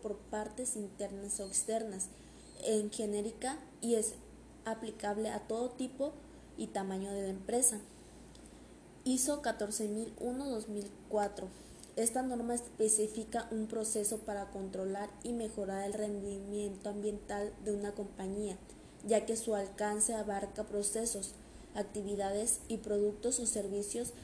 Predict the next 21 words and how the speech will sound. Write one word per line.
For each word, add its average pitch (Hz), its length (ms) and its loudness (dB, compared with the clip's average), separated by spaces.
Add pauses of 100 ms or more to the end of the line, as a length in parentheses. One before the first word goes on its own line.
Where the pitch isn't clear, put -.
(220)
Para 208 320 2
que 202 180 4
estos 240 400 2 (160)
sean 220 400 6
válidos, 226 480 2 (320)
deben 220 320 4
estar 208 400 2 (300)
documentados 208 840 2
mostrando 220 760 0
que 220 80 4
existe 226 460 2
una 262 200 0
relación 214 640 0
con 220 160 0
un 214 180 0
sistema 208 520 2
de 208 120 0
gestión 214 500 0 (160)
y 220 120 0
la 190 140 0
norma. 214 380 0